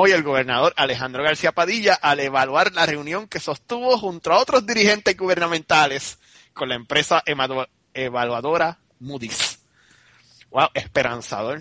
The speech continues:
Eso es exactamente las palabras que yo utilizaría si yo entrara a un sitio a exigir lo que es mío y poner a todo el mundo en su sitio. ¿Ustedes no usarían esa palabra? Esperanzador,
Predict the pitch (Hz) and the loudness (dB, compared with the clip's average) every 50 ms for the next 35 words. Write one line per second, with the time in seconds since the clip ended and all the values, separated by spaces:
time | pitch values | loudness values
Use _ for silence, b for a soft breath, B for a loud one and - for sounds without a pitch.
0 | 165 - 156 131 - 160 165 160 175 - 175 - - 175 160 160 165 170 - 175 | -12 -14 -14 -12 -8 -8 -8 -6 -6 -6 -6 -4 -4 -4 -4 -4 -4 -4 -4 -4
1 | 160 - - - 123 110 117 120 127 - - 147 139 147 147 - 156 147 151 - | -4 -4 -4 -2 -2 -2 -2 -2 -4 -6 -8 -8 -8 -8 -8 -8 -8 -8 -8 -4
2 | - 147 143 156 160 165 151 143 - - 127 117 123 117 117 117 120 123 135 135 | -4 -4 -2 -2 -2 -2 -2 -4 -6 -8 -10 -8 -8 -8 -8 -8 -6 -2 0 0
3 | 139 135 139 135 - - - 147 147 143 143 139 135 123 - - 95 104 - - | 0 -2 -4 -10 -10 -6 -4 -4 -2 -2 -4 -4 -4 -4 -4 -6 -6 -6 -6 -6
4 | - 101 160 117 123 127 123 - 135 131 135 127 127 135 143 151 151 147 135 - | -6 -6 -6 -4 -4 -4 -4 -2 -4 -4 -4 -4 -4 -2 0 2 2 2 0 -2
5 | 101 95 101 113 113 - 123 131 131 139 143 143 - 151 127 - 131 117 - 113 | -4 -2 0 0 0 0 -2 -4 -4 -4 -2 -2 -2 -2 0 0 0 0 0 -2
6 | 113 110 - 143 151 170 170 - - 220 226 220 220 233 233 - - 220 - 226 | 0 2 2 2 4 2 0 0 2 2 2 2 0 -2 -2 -2 -2 -2 0 2
7 | 226 226 - 151 147 - - _ _ _ _ _ _ _ _ _ _ _ _ _ | 2 4 4 2 0 -2 -4 _ _ _ _ _ _ _ _ _ _ _ _ _
8 | _ - - - - - 113 - - 120 - 139 - 185 185 | _ -20 -20 -16 -8 -4 -4 -2 0 0 0 2 0 0 -2